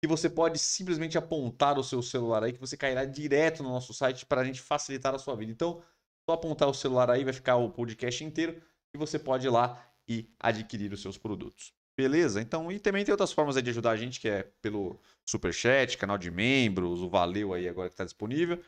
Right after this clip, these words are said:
que é uma forma de, se você gostar de, gosta do conteúdo, quer dar uma fortalecida aí pra gente melhorar aqui nossa infraestrutura, vocês podem aí, é, estar nos ajudando.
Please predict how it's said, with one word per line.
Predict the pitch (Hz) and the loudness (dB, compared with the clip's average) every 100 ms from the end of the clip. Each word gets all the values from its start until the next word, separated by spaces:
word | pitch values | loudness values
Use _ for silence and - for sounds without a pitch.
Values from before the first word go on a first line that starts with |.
| _ | _
que | 196 | -4
é | |
uma | |
forma | 190 175 175 | -2 -2 -2
de, | |
se | 165 | -6
você | 156 151 | -6 -4
gostar | 143 139 | -4 -4
de, | 127 127 - - | -6 -8 -12 0
gosta | 127 131 | 0 2
do | 117 | -2
conteúdo, | 123 117 120 143 131 | -4 -2 2 2 2
quer | 120 120 | 0 0
dar | 123 | 0
uma | |
fortalecida | 120 113 117 113 120 113 | -4 -4 -4 -4 -2 -2
aí | 117 | -2
pra | 113 | -4
gente | 110 110 | -10 -10
melhorar | 110 110 104 107 | -4 -2 2 2
aqui | 104 - 107 - - - | 0 -6 -8 -10 -20 -8
nossa | - 123 | -6 -4
infraestrutura, | 135 127 143 165 165 165 _ _ | -6 -6 -2 0 0 -4 _ _
vocês | 147 - 143 - | 0 2 -2 0
podem | 131 123 123 - | 2 2 0 -2
aí, | 110 107 113 - _ _ _ - | 2 4 2 -4 _ _ _ -2
é, | 113 107 104 101 90 87 82 _ _ _ _ - | 0 0 0 0 0 -4 -10 _ _ _ _ -12
estar | 127 - - 117 110 - - - | -10 -2 2 4 2 -2 -18 -8
nos | 110 | 0
ajudando. | 113 117 95 78 85 | 0 0 -6 -10 -12